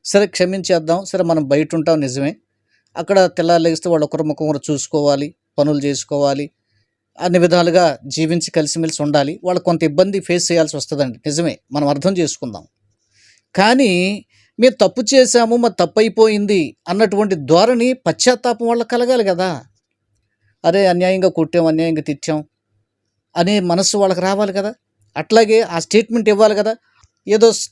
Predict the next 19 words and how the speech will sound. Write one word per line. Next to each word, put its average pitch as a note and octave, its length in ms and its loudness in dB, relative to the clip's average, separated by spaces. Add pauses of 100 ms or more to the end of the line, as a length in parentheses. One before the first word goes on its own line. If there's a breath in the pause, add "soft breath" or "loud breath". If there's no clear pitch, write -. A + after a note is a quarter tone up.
చాటుమోటుగా G#3 600 0
కాంప్రమైజ్ F#3+ 560 -2
చేసేసుకొని, F3+ 680 -4 (280)
లేదా F3+ 200 4
వాళ్ళు F3 240 2
ఏదైనా F3 180 0
ఇస్తే F3 240 -2
తీసేసుకొని E3+ 720 -4
సైలెంట్గా F3 500 0
ఉండిపోతే E3 460 -2
మిగిలిన F3+ 260 -2
వాళ్ళందరూ E3+ 360 0
పిచ్చోళ్ళు F3+ 340 -4
చేసినట్టే F3 420 -6
కదా. F#3 220 -6 (1300)
కాబట్టి C3 640 -2 (380)
ఈ F3 100 2
విషయంలో F3+ 760 2 (340)
సరే, F#3+ 360 0